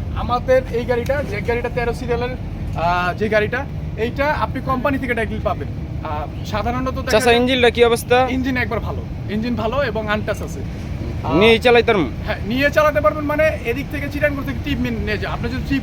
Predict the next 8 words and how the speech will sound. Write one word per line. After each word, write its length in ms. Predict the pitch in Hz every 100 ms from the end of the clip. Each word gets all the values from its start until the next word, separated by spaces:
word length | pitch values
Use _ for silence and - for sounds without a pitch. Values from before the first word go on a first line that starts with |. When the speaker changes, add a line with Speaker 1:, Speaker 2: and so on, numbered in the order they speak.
| -
Speaker 1:
থাকে 240 | 285 302 302 - - -
ট্রিপ 140 | 269 -
নিয়ে 140 | 247
যাবেন, 260 | 208 180 143 - - - - -
সম্পূর্ণভাবে 640 | 220 240 269 277 269 262 269
কমপ্লিট 340 | 262 247 269 269
করা 140 | 262 247
আছে। 220 | 240